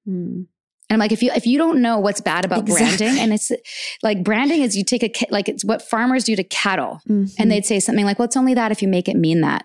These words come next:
Speaker 1: Because you make the meaning.
Speaker 2: Yeah, 'cause I
Speaker 1: Right.
Speaker 2: make the meaning. You're right.
Speaker 1: <clears throat> Right. You're
Speaker 2: I make the
Speaker 1: making
Speaker 2: meaning.
Speaker 1: the meaning. So that's your fault.
Speaker 2: Yeah,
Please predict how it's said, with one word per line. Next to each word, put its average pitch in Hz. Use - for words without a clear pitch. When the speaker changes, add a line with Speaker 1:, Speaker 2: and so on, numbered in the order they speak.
Speaker 1:
Because 202
you 240
make 190
the 165
meaning. 147
Speaker 2:
Yeah, 226
'cause 160
I 214
Speaker 1:
Right. 160
Speaker 2:
make 202
the 190
meaning. 165
You're 190
right. -
Speaker 1:
<clears throat> 156
Right. 170
You're 190
Speaker 2:
I -
make 254
the 190
Speaker 1:
making 208
Speaker 2:
meaning. 190
Speaker 1:
the 190
meaning. 165
So -
that's 180
your 180
fault. 139
Speaker 2:
Yeah, 208